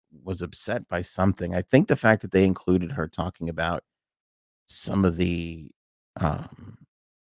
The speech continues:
run-ins that she had with older gentlemen during her younger years in music. I don't know if she wanted that included 'cause she doesn't really say much in it, and I think the fact that they did include it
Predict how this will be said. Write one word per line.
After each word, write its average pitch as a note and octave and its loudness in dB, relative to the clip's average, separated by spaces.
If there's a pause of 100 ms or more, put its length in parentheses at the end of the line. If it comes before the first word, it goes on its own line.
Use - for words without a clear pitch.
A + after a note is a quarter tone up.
(400)
run-ins F2 2
that E2+ -8
she E2 -8
had E2 -4
with F2 -10
older F2+ -2
gentlemen E2+ 0
during F2 -2
her F#2 0
younger F2+ 0
years F2+ -2
in F2+ -4
music. F#2 6 (320)
I G#2 2
don't A2+ 2
know A2 8
if G2 -2
she G#2+ -2
wanted F#2 0
that G2+ 4
included A2 4
'cause - -4
she G2 -6
doesn't G#2+ 4
really A2 4
say F#2+ 0
much F2+ -2
in A2 -2
it, B2 2
and F#2+ -8
I F#2+ 2
think G2 -2
the F#2 -4
fact F2+ 0
that F2 -8
they F2 -6
did F2+ 0
include G2+ 2
it A2 8